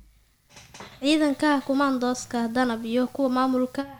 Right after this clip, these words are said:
Jubbaland ayaa howlgallo ka dhan ah Al-Shabaab ka sameeyey deegaano ka tirsan gobolka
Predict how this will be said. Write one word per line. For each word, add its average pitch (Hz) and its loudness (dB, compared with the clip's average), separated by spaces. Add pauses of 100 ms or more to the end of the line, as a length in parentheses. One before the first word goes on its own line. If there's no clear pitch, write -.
(160)
Jubbaland 240 -2
ayaa 214 -4
howlgallo 226 -2
ka 277 -2
dhan 233 -4
ah 247 -2
Al-Shabaab 240 -2
ka 277 -4
sameeyey 247 0 (260)
deegaano 269 2
ka 320 -2
tirsan 269 -2
gobolka 247 -2